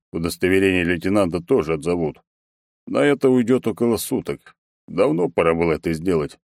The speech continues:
тем более, что судить тебя повторно за распространение диатория за давностью лет уже нельзя.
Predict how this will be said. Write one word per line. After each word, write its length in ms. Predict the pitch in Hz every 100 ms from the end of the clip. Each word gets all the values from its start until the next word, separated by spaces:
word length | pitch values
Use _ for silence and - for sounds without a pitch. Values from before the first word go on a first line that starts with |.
| _
тем 200 | - 87
более, 240 | 85 85 80
что 180 | - 85
судить 360 | 101 110 92
тебя 240 | - 85 85
повторно 600 | 82 - 113 95 87 78
за 160 | 90
распространение 760 | 85 - 80 - 92 95 87 82
диатория 720 | 90 87 - 120 95 87 76 -
за 220 | 110 123
давностью 500 | 104 104 92 85 98
лет 180 | 98 87
уже 160 | 82
нельзя. 460 | 98 87 80 69